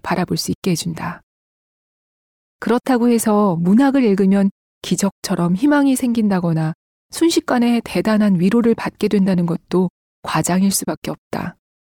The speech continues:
책을 통해 대비할 수 있는 일이란 없기 때문이다. 벌어질 일은 벌어지고 만다. 문학 작품을 많이 읽는다고 해서 일어난 일을 바꿀 수도 없다.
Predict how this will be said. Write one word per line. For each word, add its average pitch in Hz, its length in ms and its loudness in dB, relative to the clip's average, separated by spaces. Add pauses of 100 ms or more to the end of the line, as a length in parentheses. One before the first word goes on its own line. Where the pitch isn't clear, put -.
(380)
책을 330 340 0
통해 262 320 0
대비할 190 440 0
수 - 160 -2
있는 170 240 2
일이란 170 480 -2 (440)
없기 - 320 -8
때문이다. 165 680 -4 (680)
벌어질 220 500 2
일은 175 340 0 (300)
벌어지고 170 480 -6
만다. 165 480 -8 (840)
문학 220 300 2
작품을 208 500 0
많이 180 320 2
읽는다고 180 460 2
해서 165 420 -4 (260)
일어난 220 440 2
일을 185 280 2
바꿀 - 400 -4
수도 - 240 -8
없다. - 440 -12